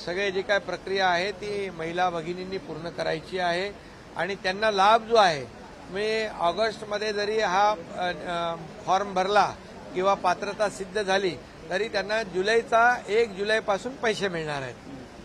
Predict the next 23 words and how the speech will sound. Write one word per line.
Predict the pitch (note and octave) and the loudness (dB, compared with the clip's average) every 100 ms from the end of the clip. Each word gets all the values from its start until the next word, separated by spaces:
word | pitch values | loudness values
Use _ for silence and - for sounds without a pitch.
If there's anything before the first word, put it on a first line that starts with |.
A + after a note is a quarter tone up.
| - - | -14 0
एक | G3+ A3 | 0 0
जुलै, | F#3 G3+ G#3+ A#3 A#3 - - - - | -2 4 4 4 0 -10 -18 -18 -6
मग | F#3+ | -2
ऑगस्टमध्ये | G#3+ F3+ F3 A3 F#3+ A3 A3+ | 2 2 2 -2 -4 -2 0
झालं | G3+ G3+ | 2 2
तर | G#3+ A3+ | 2 0
एक, | G#3 G#3 G3+ | 0 -2 -2
ए, | G3+ | -2
ए, | G3+ G#3 G3 G3 | -2 -4 -8 -2
ऑग-, | F3+ F3+ G#3 F#3+ F3+ | 0 2 0 0 -4
जुलै | E3 - A3 | -6 -4 2
आणि | A3 G#3+ | 2 2
ऑगस्टचे | A3 F#3 G3+ G#3 A3+ | 0 -2 -2 -2 -2
दोन | G3+ A3+ | 0 -4
महिन्याचे | A3 G3+ G3 G#3 A3+ | -6 -4 -4 -2 -2
पैसे | F#3+ F3 F3 | -4 -4 -4
मिळतील. | E3 C#3+ D3+ A2+ - - - - - | -6 -8 -10 -12 -16 -14 -14 -12 -2
आणि | F#3 G#3+ A3+ A3+ A3 G3+ - E3 | -2 0 0 0 -2 -6 -14 -10
जी | G3 | 2
काही | A3 A3+ A3 A3 G#3 - F3 | 4 6 2 0 -4 -10 -4
गर्दी | E3+ F3 G#3+ | -4 -2 -4
झाली | G3+ F#3+ G#3 | 2 2 4
आहे, | G#3 G#3 G3 - - | 8 8 6 0 -16